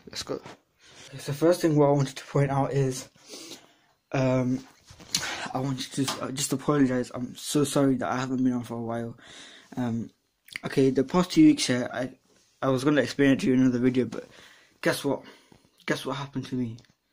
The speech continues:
Well, I was editing my video, yeah, and then, um, yeah, I'm getting straight to the point.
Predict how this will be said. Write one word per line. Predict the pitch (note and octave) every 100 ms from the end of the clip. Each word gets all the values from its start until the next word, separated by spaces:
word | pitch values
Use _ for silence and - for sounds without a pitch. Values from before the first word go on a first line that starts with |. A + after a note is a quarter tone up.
| _ - - - -
Well, | C#3 C#3+ -
I | D3+
was | C#3+
editing | F3+ F#3+ D3
my | C3+
video, | B2+ C3+ - -
yeah, | - A#1 C3 - _ _ - - _ _ _ -
and | B2 B2
then, | B2 A#2+ A#2+
um, | A#2+ A#2+ B2 _ _ -
yeah, | B2
I'm | A#2
getting | B2+ A#2+
straight | C#3+ C3
to |
the | -
point. | - A#2 -